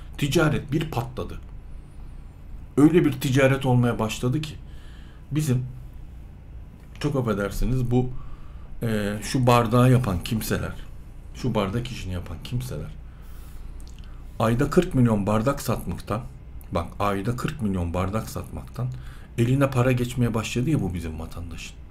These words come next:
Bu vatandaş şu bardaklardan be-, üç yüz beş yüz tane satsa, "Allah bereket versin abi,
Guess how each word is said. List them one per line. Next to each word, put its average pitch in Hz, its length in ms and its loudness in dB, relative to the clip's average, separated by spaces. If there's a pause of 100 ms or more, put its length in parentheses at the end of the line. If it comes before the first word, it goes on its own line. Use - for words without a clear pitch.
(400)
Bu 143 120 6
vatandaş 98 560 2 (500)
şu 131 180 4
bardaklardan 123 720 6 (460)
be-, - 100 4
üç - 300 -2
yüz 113 140 2
beş 127 220 4
yüz - 120 -8
tane 117 220 2
satsa, 117 320 -2
"Allah 113 340 2
bereket 110 380 0
versin 98 260 -4
abi, 90 300 -4